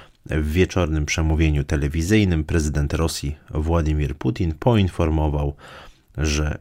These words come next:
Rosja uzna niepodległość tak zwanej Ługańskiej Republiki Ludowej i tak zwanej Donieckiej Republiki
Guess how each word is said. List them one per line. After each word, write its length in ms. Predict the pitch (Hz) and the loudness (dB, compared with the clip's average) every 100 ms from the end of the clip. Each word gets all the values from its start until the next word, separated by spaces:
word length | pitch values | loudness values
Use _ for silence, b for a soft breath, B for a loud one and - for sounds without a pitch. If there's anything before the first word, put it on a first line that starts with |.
| _ | _
Rosja 580 | 92 101 104 - 85 76 | 2 4 4 2 0 -2
uzna 500 | 107 104 85 85 78 - - | 0 2 4 2 2 -2 -2
niepodległość 880 | 90 101 - 80 80 80 76 71 | 2 2 2 0 2 2 -2 -4
tak 180 | - 76 | -4 -2
zwanej 480 | 71 76 73 69 69 B B B B _ - | -2 0 0 -2 -4 B B B B _ -4
Ługańskiej 680 | 82 85 95 95 - 78 | -2 4 6 4 2 -2
Republiki 520 | 76 76 78 82 85 82 | -2 -2 -4 -4 -2 -4
Ludowej 680 | - - - 117 92 - - | -2 -2 0 2 2 0 -2
i 220 | 101 101 - _ | -2 -2 -4 _
tak 180 | 87 78 | -4 -2
zwanej 400 | 73 71 73 80 | 0 0 0 4
Donieckiej 680 | 98 90 85 - - 76 78 - - | 6 6 4 0 -2 -4 -6 -12 -8
Republiki 680 | 85 78 80 73 71 - 69 | -4 -4 -4 -4 -4 -6 -10